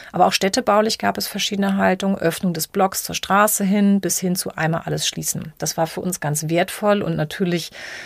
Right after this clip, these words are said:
ähm, großartig, denn wir konnten in sorgfältig, äh, in der Jury prüfen und jeden dieser Ansätze eigentlich wirklich, äh, genau durchdenken und diskutieren und dem nachgehen.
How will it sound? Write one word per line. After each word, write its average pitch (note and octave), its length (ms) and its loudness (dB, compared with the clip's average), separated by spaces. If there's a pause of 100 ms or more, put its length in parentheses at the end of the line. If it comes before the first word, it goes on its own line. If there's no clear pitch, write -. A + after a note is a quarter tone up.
(120)
ähm, D#3+ 340 4
großartig, E3+ 720 2
denn E3+ 160 -2
wir E3 80 -2
konnten E3 360 -4
in E3 260 -4
sorgfältig, F#3 840 4
äh, E3 220 -4
in F3+ 140 -2
der D#3+ 120 2
Jury E3 340 0
prüfen G#3 560 0
und D#3+ 200 -2
jeden F3 520 0
dieser D#3+ 280 0
Ansätze E3 440 2
eigentlich D3+ 320 0
wirklich, - 220 -6
äh, D#3+ 240 -4
genau D#3 300 2
durchdenken E3+ 680 -2
und D3 120 -4
diskutieren F3 640 -4
und D3+ 160 -2
dem D3+ 120 0
nachgehen. C#3 580 -6